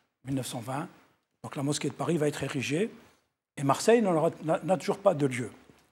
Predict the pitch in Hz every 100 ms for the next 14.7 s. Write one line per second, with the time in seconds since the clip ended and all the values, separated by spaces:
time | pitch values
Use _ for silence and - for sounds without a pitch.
0 | _ _ _ 147 - 160 233 233 190 160
1 | 151 117 170 180 - - _ _ _ _
2 | _ _ _ - - - - 147 135 131
3 | 127 120 113 - - _ - 143 185 156
4 | 147 135 143 - 139 - 139 131 135 156
5 | 139 120 147 92 - _ _ _ - -
6 | 143 156 139 151 - 123 127 143 131 123
7 | 120 160 214 - - _ _ _ _ _
8 | _ _ - - 190 - 165 196 139 208
9 | 196 196 180 151 170 170 220 170 160 156
10 | 185 160 143 - 120 - _ _ _ _
11 | _ _ 107 117 156 151 202 - 185 -
12 | 135 - - _ _ _ _ _ _ _
13 | _ _ _ _ _ _ _ - - -
14 | - _ _ 190 196 143